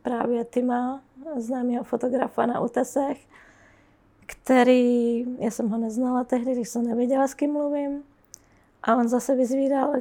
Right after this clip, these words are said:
„Kde teda jste, u koho bydlíte, jak, jak tady jste, co se děje?“ A, a on nám domluvil, že bychom mohli bydlet přímo v tom,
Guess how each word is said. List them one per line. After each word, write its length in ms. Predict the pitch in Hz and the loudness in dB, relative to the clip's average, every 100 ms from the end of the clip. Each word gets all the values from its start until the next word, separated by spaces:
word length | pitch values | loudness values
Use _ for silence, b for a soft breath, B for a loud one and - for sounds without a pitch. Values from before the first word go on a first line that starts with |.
| 226 - | -4 -10
„Kde 300 | - 233 - | -4 0 0
teda 300 | - 277 240 | -2 -6 -6
jste, 280 | - 151 160 | 4 4 4
u 300 | - - 190 | -2 -6 0
koho 280 | - 254 | 2 4
bydlíte, 480 | 214 - - 269 - | 6 4 4 2 4
jak, 200 | 180 - | 4 6
jak 180 | - - | 2 4
tady 260 | - - 175 | 4 4 2
jste, 220 | - 262 | 2 2
co 140 | - | 2
se 180 | - - | -2 -2
děje?“ 440 | - - - - - | -2 0 0 0 -2
A, 160 | 240 - B B B B - - 262 | -6 -6 B B B B -20 -6 -2
a 260 | 247 - | 2 2
on 180 | - 294 | 2 2
nám 200 | 302 294 | 2 2
domluvil, 600 | 269 269 262 262 254 254 | 2 2 2 0 2 0
že 140 | 254 | 0
bychom 380 | 220 233 262 247 | 0 -2 -2 -2
mohli 280 | 233 240 240 | -2 -2 -4
bydlet 400 | 226 220 240 233 | -4 -4 -4 -8
přímo 400 | - 226 226 220 | -8 -6 -4 -6
v 100 | - | -6
tom, 160 | 254 | -4